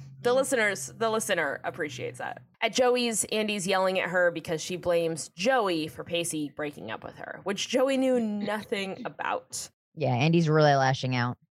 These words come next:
Speaker 1: Yeah, in her mind, Joey has told Pacey that Andy made up the Rob thing so that they can get back together.
Speaker 2: Right. It ain't true.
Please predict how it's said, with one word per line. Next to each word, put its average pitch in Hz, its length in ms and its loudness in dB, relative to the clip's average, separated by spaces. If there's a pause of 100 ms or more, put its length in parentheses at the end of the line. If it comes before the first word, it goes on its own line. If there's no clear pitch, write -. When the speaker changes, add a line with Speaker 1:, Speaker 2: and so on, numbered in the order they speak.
(600)
Speaker 1:
Yeah, 185 260 -2
in 269 100 2
her 311 220 2
mind, 226 460 0
Joey 262 360 2
has 247 240 -4
told 285 400 -2
Pacey 226 420 -4
that 170 240 -2
Andy 240 360 0
made 202 440 0
up 226 240 0
the 196 120 -2
Rob 175 360 0
thing 131 280 -8
so 160 160 -4
that 151 120 -6
they 165 120 0
can 156 200 -8
get 143 240 -2
back 117 240 -4
together. - 520 -12 (160)
Speaker 2:
Right. 104 240 -12 (1300)
It 190 120 2
ain't 262 180 0
true. 339 280 -6